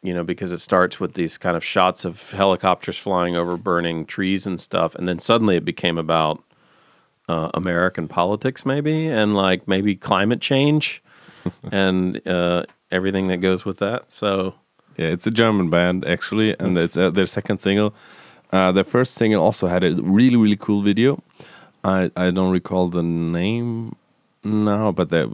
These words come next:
Speaker 2: it was super, super cool, amazing for, for such a young band. It was the first two singles they put out. Um,
Speaker 1: Okay.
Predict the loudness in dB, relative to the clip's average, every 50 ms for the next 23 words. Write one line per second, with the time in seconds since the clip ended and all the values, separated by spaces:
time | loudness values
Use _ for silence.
0 | -4 0 0 2 2 2 2 0 0 -2 -2 -2 -2 -6 -10 -4 -2 -2 -2 0
1 | -2 -4 0 0 2 2 2 0 -2 -4 0 2 2 2 2 2 0 -2 0 0
2 | 2 2 2 0 -2 -2 0 0 2 2 2 2 0 -2 -4 -6 -6 -6 -6 -4
3 | -2 -2 0 0 0 0 -2 -4 -6 -10 _ -20 -20 -20 -20 -20 _ _ _ 2
4 | 2 4 4 4 2 4 4 2 2 0 -2 -6 -6 -2 2 2 4 4 2 0
5 | 0 2 2 2 2 2 2 4 4 2 2 2 0 0 0 0 -2 -2 0 2
6 | 0 0 -2 -4 -8 -20 _ _ _ -4 -2 0 2 2 0 2 0 0 -2